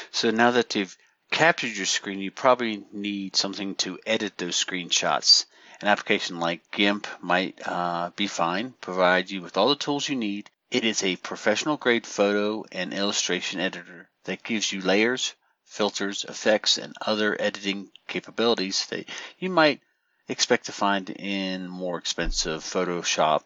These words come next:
or Illustrator applications on Windows or Mac O S. gimp allows you to create, edit, and export photos and illustrations in multiple formats. You can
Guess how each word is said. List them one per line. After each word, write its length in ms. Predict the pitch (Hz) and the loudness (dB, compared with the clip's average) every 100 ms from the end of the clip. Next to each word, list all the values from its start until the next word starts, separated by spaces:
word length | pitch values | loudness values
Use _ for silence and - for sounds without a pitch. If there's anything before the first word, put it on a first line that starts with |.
| - | -6
or 280 | 80 78 | -6 -2
Illustrator 480 | - 87 - 90 78 | -2 -2 -4 -2 0
applications 720 | 73 - - 104 90 87 80 78 | -2 -4 -2 0 0 -4 -6 -8
on 140 | 82 | -6
Windows 440 | 92 95 101 98 | -4 -2 0 -2
or 260 | - 85 85 | -4 -4 -2
Mac 260 | 78 76 85 | -2 -4 -2
O 140 | 87 | 2
S. 340 | 104 - - - _ _ _ _ _ _ | 2 2 0 -4 _ _ _ _ _ _
gimp 300 | - 127 113 - - | 2 2 2 -6 -2
allows 480 | 107 98 101 101 - | 2 4 4 4 0
you 80 | 101 | -4
to 80 | 90 | -6
create, 480 | - 95 95 110 - | -6 -2 -2 -2 -2
edit, 320 | 107 110 - - | 0 -2 -6 -8
and 440 | 104 113 117 104 - | -2 0 0 -2 -4
export 560 | 101 104 - - 101 - | -6 -2 -2 -2 -4 -2
photos 560 | - 110 98 92 92 | 0 2 2 0 -4
and 320 | - 110 123 | -6 -2 -2
illustrations 720 | 113 120 - 113 113 - 95 | 0 -2 0 0 0 -2 -4
in 180 | - 95 | -6 -6
multiple 420 | 92 98 - - 95 | -6 -4 -6 -8 -8
formats. 580 | - 120 90 64 - - | -4 -4 -2 -2 -4 -4
You 140 | 117 | -8
can 400 | - 113 101 95 | -4 -2 0 -4